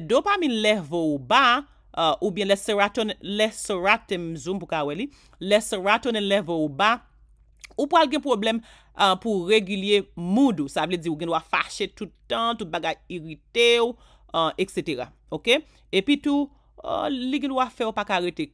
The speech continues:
kalm, uh, ou pa ka konsantre, uh, ou santi w pa kè w, pa kontan,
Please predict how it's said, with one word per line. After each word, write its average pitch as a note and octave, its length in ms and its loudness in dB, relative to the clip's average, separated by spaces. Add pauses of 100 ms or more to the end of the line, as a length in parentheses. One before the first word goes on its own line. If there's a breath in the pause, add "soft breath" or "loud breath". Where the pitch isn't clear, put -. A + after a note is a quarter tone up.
kalm, A3+ 560 0
uh, D3+ 680 -4
ou D#3 120 -8
pa F3 120 -6
ka E3+ 100 -12
konsantre, A3+ 1040 -2 (300 soft breath)
uh, D3 560 -6 (120)
ou F#3+ 120 -4
santi G3 340 -6
w D#3 60 -6
pa - 240 -14
kè F3+ 120 -4
w, D3 80 -4
pa D3 160 -4
kontan, A3+ 520 -2